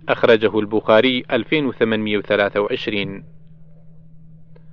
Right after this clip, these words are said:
الباب الثالث في التعوذ من سوء القضاء ودرك الشقاء. ألف وتسعمية واثناش:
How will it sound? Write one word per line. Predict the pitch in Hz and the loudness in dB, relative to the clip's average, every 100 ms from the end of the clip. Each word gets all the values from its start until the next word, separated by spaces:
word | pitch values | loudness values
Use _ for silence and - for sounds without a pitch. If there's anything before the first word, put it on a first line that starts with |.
| - - - - - - | -20 -20 -20 -20 -20 -2
الباب | 127 110 113 107 113 | 0 2 2 2 0
الثالث | - 147 139 135 127 - | 0 6 6 6 0 -2
في | 127 | -4
التعوذ | - 120 110 156 147 135 123 131 127 - | 2 2 4 2 0 -4 -2 -2 -2 -2
من | 127 117 | -2 -2
سوء | 110 151 139 - | -2 -6 -6 -2
القضاء | 123 - 123 113 131 120 123 | -2 2 2 6 6 4 2
ودرك | 110 107 127 117 - | 2 4 4 4 0
الشقاء. | 107 - 110 - 117 - - - - - - 156 | -8 -4 -2 4 2 2 -20 -20 -20 -20 -4 -2
ألف | 160 131 | 0 -2
وتسعمية | 131 117 113 113 110 | -6 0 0 2 0
واثناش: | 101 117 104 98 - | -2 -2 -2 -4 -12